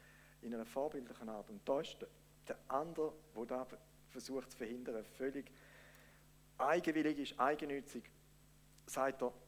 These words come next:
kurz und prägnant, ahmt nicht das Böse nach, sondern das Gute. So, das ist der Appell auch an uns. Ahmen wir das Gute nach.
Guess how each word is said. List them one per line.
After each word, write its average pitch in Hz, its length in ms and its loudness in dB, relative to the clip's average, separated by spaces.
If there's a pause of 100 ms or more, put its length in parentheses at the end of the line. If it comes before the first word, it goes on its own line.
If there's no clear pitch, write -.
(920)
kurz 233 280 6
und 190 80 -2
prägnant, 139 520 -2 (880)
ahmt 240 400 6
nicht - 260 0
das 147 140 -2
Böse 170 360 2
nach, 143 300 -4 (480)
sondern 107 360 -8
das - 180 -12
Gute. - 340 -16 (1300)
So, - 180 -8 (320)
das 131 140 -4
ist - 100 -12
der 117 60 -6
Appell 107 420 -6 (840)
auch 95 160 -4
an 90 140 -6
uns. - 260 -16 (1200)
Ahmen 175 300 -2
wir 180 60 -8
das - 160 -14
Gute 180 360 -12
nach. 165 80 -16